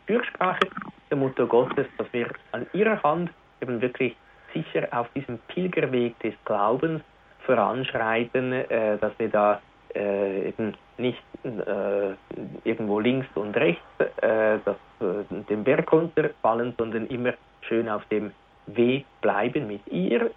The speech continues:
äh, um wirklich das Ziel unseres Glaubens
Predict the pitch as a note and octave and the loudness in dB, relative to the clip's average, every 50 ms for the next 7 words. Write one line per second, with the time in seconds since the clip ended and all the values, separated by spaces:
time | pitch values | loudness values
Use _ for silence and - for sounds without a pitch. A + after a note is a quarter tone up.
0 | _ - A2 A2 G#2+ G#2+ - - C3 B2+ B2 C3 C3 C3 - - - - - A#2 | _ -2 0 0 2 0 0 0 2 2 2 2 0 -2 -6 -10 -12 -4 -4 -4
1 | A2+ - C#3 C3 - - - G#2 - - _ - F3 F3+ F#3+ G3+ G3 E3+ D#3 C#3 | -2 0 -2 -4 -2 -4 -4 -4 -4 -6 _ -2 0 0 2 2 2 0 0 -2
2 | - C3+ B2 A2+ - - - - G#2+ G#2 G2+ F#2+ G2 G#2 A#2 C3+ C3 D3+ D3+ D#3 | -2 -4 -4 -4 -4 -8 -6 -2 0 0 2 2 2 2 2 2 2 2 0 0
3 | D3 | -2